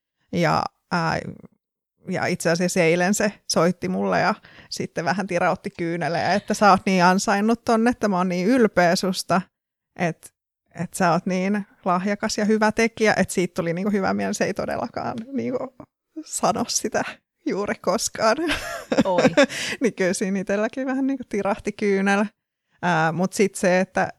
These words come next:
Speaker 1: isi on joskus ollut silleen, että "Ää, tollasella lähde niinku tekemään ja ei saa, niinku, älä ylpisty liikaa ja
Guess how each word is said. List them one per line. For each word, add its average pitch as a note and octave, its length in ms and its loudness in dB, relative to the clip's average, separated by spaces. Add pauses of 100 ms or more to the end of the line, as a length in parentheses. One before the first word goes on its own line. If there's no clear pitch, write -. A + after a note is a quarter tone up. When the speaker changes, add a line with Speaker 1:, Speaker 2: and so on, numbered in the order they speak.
Speaker 1:
isi F#3+ 300 0
on G3 120 2
joskus G#3+ 440 2
ollut A3+ 380 8
silleen, E3+ 480 0
että - 280 0
"Ää, F#3 460 2
tollasella F3+ 720 0
lähde G3+ 300 2
niinku A#3 440 0 (180)
tekemään G3 520 2
ja - 160 2
ei F#3 160 2
saa, E3+ 320 2 (180)
niinku, F#3+ 300 -4
älä F3 420 2
ylpisty G3 800 -2
liikaa - 580 -6
ja - 140 -4